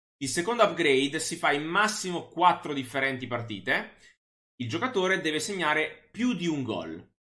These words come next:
Chiaramente per quanto riguarda difensori e portiere sicuramente ci sarà la questione clean sheet. Per quanto riguarda l-, questo upgrade qua, il giocatore riceverà un overall aggiuntivo più uno e un ruolo plus aggiuntivo.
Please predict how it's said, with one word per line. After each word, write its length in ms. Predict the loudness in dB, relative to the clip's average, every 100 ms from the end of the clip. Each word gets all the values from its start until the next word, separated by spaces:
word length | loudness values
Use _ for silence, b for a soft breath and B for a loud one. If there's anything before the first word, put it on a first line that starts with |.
| _ _
Chiaramente 480 | -2 0 -2 -4
per 160 | -8 -4
quanto 180 | -4 -2
riguarda 260 | -2 -2
difensori 760 | -2 -2 -4 -2 -6 -2 0 0
e 40 |
portiere 440 | -2 -6 -2 0 0
sicuramente 420 | -4 -4 -4 -6
ci 60 | -8
sarà 180 | -4
la 80 | -4
questione 420 | -4 -8 -8 -8
clean 300 | -8 -8 -6
sheet. 500 | -8 -8 -10 -14 -20 _ _ _
Per 160 | -4
quanto 220 | -2 0
riguarda 420 | 0 6 4 4 -2
l-, 360 | -2 -6 -18
questo 260 | -8 -2 -2
upgrade 300 | 0 -2 -2
qua, 340 | 4 4 4 -4
il 60 |
giocatore 300 | -10 -8 -4
riceverà 540 | -4 -4 -2 0 -2 -2
un 380 | -2 -2 -4 -8 -12 _ _ _ -4
overall 500 | 0 2 2 0 -2
aggiuntivo 760 | -6 -4 -4 -2 -4 -4 -8
più 200 | -2 0
uno 340 | 0 0 -4 B B
e 140 | -2 0
un 100 | 2
ruolo 380 | 2 4 2
plus 300 | 2 0 0
aggiuntivo. 600 | -6 -8 -8 -8 -12 -14